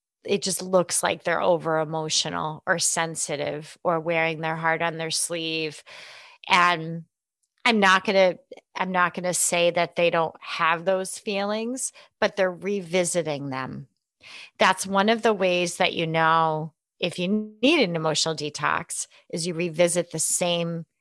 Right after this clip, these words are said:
five feelings over and over again, f-, and the frequency is high, right? You and your wife probably have similar patterns.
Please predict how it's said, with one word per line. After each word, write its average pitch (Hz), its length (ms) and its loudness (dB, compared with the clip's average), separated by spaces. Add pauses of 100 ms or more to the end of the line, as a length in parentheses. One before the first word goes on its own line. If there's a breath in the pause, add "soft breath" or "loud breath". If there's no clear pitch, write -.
(260)
five 165 460 4
feelings 165 560 -2
over 165 260 2
and 160 120 0
over 185 240 4
again, 151 600 0 (340)
f-, - 160 -20
and 180 180 0
the 151 60 0
frequency 180 800 0
is 160 180 0
high, 147 640 -4 (100)
right? 175 220 -2 (340 loud breath)
You 285 240 0
and 320 140 -2
your 220 100 2
wife 190 400 0
probably 175 720 2
have 160 220 -4
similar 160 480 -4
patterns. - 760 -6